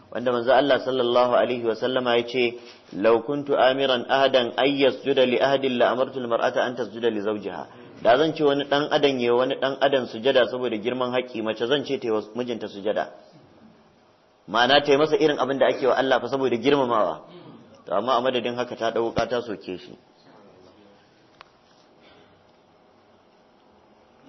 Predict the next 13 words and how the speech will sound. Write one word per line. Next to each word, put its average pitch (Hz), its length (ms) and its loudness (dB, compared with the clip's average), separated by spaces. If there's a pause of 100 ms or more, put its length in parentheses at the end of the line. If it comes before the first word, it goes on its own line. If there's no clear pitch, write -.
(680)
To - 60 -20
kaga 120 240 0
wannan 131 260 0
ba 101 140 2
ƙaramin 110 340 -4
sharri 110 300 -2
bane 90 260 -4
ba, 71 140 -6
ina 107 240 0
zancen 117 320 -4
imani 117 320 -4
a 90 80 -6
wannan? 95 260 -10